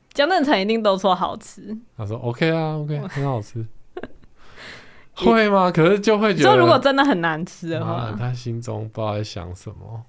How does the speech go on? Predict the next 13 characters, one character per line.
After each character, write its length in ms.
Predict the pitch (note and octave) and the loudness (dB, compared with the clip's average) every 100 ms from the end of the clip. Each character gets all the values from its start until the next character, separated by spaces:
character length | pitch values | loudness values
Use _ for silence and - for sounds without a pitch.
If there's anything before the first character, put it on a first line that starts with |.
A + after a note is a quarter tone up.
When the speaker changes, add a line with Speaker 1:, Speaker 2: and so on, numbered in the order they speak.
| _ - | _ -12
Speaker 1:
嗯。 560 | F3 D#3 - - A3+ | -10 -10 -10 -12 -8
Speaker 2:
啊， 220 | G#3+ G#2+ G2+ | -2 -2 0
可 80 | A#2+ | 0
是 80 | C#3+ | 2
就 140 | G3+ | 2
觉 180 | G3+ C3+ | 4 4
得， 160 | B2+ B2+ | 4 2
啊， 180 | A#2 | 0
反 240 | G#2+ - A2 | -2 -2 0
正 180 | F3 E3 | 0 -2
餐 220 | - D3+ | -2 0
厅 280 | D#3 D#3+ D#3 - | 0 0 -2 -4
你， 440 | G#2 F2 E2 E2 | -4 -4 -8 -12